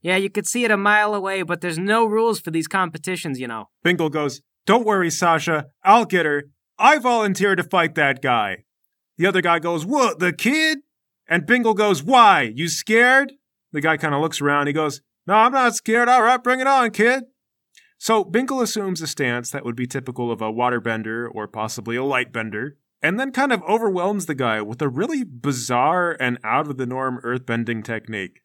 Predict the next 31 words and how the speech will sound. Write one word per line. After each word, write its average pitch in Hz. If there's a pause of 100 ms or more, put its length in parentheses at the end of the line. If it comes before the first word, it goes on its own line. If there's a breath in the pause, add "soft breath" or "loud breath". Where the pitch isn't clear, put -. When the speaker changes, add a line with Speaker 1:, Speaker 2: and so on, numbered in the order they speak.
(380)
Speaker 2:
He 196
creates 269
kind 226
of 196
like 185
a 170
wave 165
of 175
earth 143 (140)
that 147
then 185
snaps 180
up -
suddenly 151
and 123
unexpectedly 139
at 104
the 113
end. 87 (400)
The 147
guy 170
is 156
knocked 156
out, 131
and 147
then 190
Bingle 214
gets 127
a 127
little 107
dot. 95